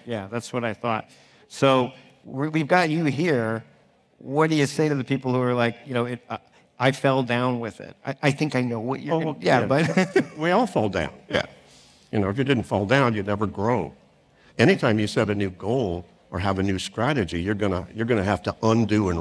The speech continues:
Speaker 2: redo. And so essentially, you're constantly throwing, that's how you walk, is you throw yourself out of control and then you step forward so you don't fall. Right? So, you know, life is not all about being in some Valhalla, you know, um, nothing wrong with that.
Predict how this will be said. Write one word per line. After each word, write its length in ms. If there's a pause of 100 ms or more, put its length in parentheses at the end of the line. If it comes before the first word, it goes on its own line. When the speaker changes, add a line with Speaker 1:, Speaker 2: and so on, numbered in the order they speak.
Speaker 2:
redo. 400 (640)
And 80
so 200
essentially, 500
you're 180
constantly 520
throwing, 240 (100)
that's 220
how 80
you 180
walk, 400
is 100
you 80
throw 220
yourself 340
out 140
of 80
control 420
and 80
then 80
you 80
step 280
forward 340
so 60
you 60
don't 140
fall. 540 (1300)
Right? 280
So, 320 (100)
you 120
know, 120
life 280
is 140
not 200
all 80
about 380
being 240
in 160
some 300
Valhalla, 720 (180)
you 160
know, 380
um, 560 (320)
nothing 260
wrong 160
with 120
that. 380